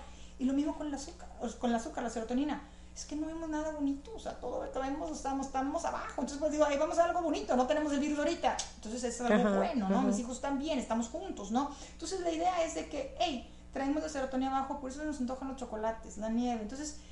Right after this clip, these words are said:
Speaker 1: eso el cuerpo te lo está pidiendo. Entonces, aunque yo le diga a la gente, "Come bien, come saludablemente", no se puede ahorita. ¿Por qué? Porque no es de que no me entiendas,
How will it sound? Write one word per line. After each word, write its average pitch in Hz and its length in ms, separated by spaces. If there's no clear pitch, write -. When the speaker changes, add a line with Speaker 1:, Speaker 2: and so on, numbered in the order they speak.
Speaker 1:
eso 330 640
el 254 140
cuerpo 277 340
te 247 140
lo 220 80
está 220 240
pidiendo. - 320
Entonces, - 260
aunque 302 360
yo 311 140
le 359 140
diga 302 240
a - 20
la 262 120
gente, - 500
"Come 302 380
bien, 269 300
come 277 200
saludablemente", 269 580
no 320 640
se 254 160
puede 269 460
ahorita. 247 720
¿Por 254 260
qué? 262 320
Porque 262 320
no 262 160
es 285 100
de 302 140
que 254 80
no 269 120
me 277 120
entiendas, 262 800